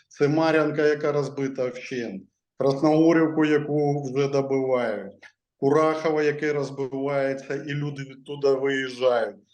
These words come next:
і безліч сел, і, е, ну, міст, і міст, сел і селища, які там знаходяться. І це безліч тварин, які просто залишились без, е,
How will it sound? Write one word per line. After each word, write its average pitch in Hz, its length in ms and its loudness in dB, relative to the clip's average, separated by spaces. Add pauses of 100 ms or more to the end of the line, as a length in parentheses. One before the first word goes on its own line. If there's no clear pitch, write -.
(260)
і 156 240 4
безліч 147 1000 0 (220)
сел, 185 520 4 (380)
і, 135 80 -2
е, 131 580 4 (640)
ну, 131 320 0 (380)
міст, 170 440 4
і 151 440 -10 (320)
міст, 202 420 4
сел 170 320 4
і 160 40 2
селища, 180 560 2
які 156 180 -4
там 156 220 0
знаходяться. 139 840 -6 (400)
І 156 240 4
це 185 420 2 (260)
безліч 147 680 2
тварин, 185 720 -2 (220)
які 147 400 -4
просто 170 640 2
залишились 151 760 -2
без, 151 420 0
е, 123 800 -2